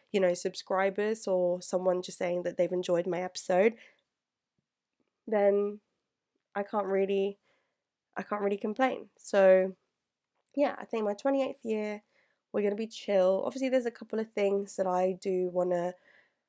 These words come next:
um, achieve, such as, you know, pay down debt, because, uh,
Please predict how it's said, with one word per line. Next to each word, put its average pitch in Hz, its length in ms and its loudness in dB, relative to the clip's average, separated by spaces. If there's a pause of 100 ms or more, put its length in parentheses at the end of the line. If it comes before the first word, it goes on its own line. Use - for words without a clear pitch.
(260)
um, 185 420 2
achieve, 190 480 -2
such - 300 -6
as, 196 400 -8
you 202 80 -6
know, 175 140 -2
pay 220 300 -8
down 226 280 -4
debt, 175 480 -6
because, 180 500 -2
uh, 175 340 2